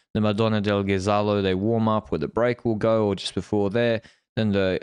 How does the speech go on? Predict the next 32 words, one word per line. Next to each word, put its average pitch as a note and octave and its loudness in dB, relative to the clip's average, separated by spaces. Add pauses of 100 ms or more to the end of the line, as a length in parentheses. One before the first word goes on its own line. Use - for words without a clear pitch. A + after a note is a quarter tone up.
uh, F2+ 0
the G2 0
Roncola, A2+ 0
six - -4
Ks, G#2+ -2
eight G2 0
and G2+ -4
a G2 0
half G#2 -2
percent. G#2 -4
The G2 -2
Berbeno, G#2+ 0
seven G#2 -2
Ks, G2+ -2
five G2+ -4
percent. G2+ -2
Bitterflat, G#2+ -2
then G2+ -2
the F2 -2 (180)
Passo A#2+ -2
della G#2 0
Crocetta, A#2 -4 (380)
twelve B2 0
Ks, F#2 -2
six - -4 (460)
percent. G#2+ -2 (240)
Then G2+ -2
the F#2 -2
Zambla G2+ 0
Alta, A#2 -2 (240)
another, F2+ 0 (260)
uh, D2 -2